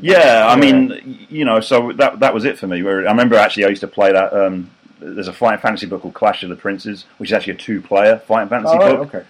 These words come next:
Speaker 1: John Blanche artwork on the front, um,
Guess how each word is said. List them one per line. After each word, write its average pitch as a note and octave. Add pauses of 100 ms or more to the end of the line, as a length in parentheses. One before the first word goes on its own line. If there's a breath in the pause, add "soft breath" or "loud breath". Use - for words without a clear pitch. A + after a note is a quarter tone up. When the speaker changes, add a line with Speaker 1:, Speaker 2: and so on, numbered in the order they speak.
(140)
Speaker 1:
John G#2+
Blanche G2+
artwork G2
on F#2+
the F2+
front, F#2+ (540 soft breath)
um, E2